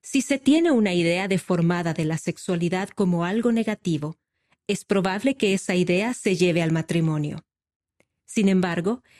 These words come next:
el elder Jeffrey R. Holland, del Quórum de los Doce Apóstoles, enseñó, "La unión sexual dentro del matrimonio es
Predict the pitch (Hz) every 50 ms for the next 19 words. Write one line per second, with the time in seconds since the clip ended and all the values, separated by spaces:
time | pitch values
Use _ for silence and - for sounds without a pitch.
0 | _ _ 202 208 202 202 202 196 202 190 - 170 165 - 220 220 - - - 277
1 | 277 - - 185 196 208 226 214 - 185 170 156 151 151 151 160 175 - _ _
2 | - 185 185 180 - 226 233 247 262 254 240 220 190 180 170 160 - 175 170 -
3 | - 165 160 160 - 202 220 208 - - 254 247 254 247 - - - 190 185 -
4 | - 185 170 165 160 156 151 165 - _ _ _ _ _ _ _ _ _ _ _
5 | _ _ _ _ _ _ _ _ - 208 220 214 214 208 196 214 233 254 254 -
6 | - 269 - - - - 220 196 165 160 156 147 143 175 214 240 233 233 254 247
7 | 254 247 240 233 - - 220 208 202 185 170 160 165 170 180 196 202 - _ 202
8 | 175 170 170 - - -